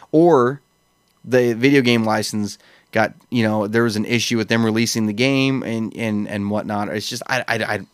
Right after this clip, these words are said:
it's a gr-, it's a great question. It's, it really is. I think you've kind of stumped me on that one. So I'm sorry I can't answer it fully, but that's a really good question. So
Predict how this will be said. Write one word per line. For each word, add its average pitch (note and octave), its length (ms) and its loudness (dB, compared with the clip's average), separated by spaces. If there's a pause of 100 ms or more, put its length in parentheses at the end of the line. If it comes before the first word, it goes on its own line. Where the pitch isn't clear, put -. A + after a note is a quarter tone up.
it's A2+ 140 -6
a - 20 -8
gr-, A2 240 -6
it's A#2+ 160 -2
a - 20 0
great D#3 200 2
question. D3+ 380 -2 (160)
It's, C3+ 140 2
it C#3+ 220 2
really D3 260 8
is. A#2+ 100 4
I G#2+ 120 0
think C#3+ 240 -2
you've C#3 140 -6
kind C#3 220 0
of C3+ 80 -2
stumped C3 280 -2
me A#2+ 80 -4
on G2+ 140 -4
that F#2 180 -6
one. G#2+ 140 -6
So A2 260 -2 (360)
I'm A#2 120 -2
sorry D#3 240 4
I C#3+ 100 4
can't A#2+ 260 -2 (140)
answer G3 380 2
it D3+ 120 -2
fully, F3+ 360 4
but C3 340 0 (200)
that's - 220 -6
a F3 80 0
really D#3 220 0
good D#3 160 -6
question. B2+ 420 -6
So G#2 300 -8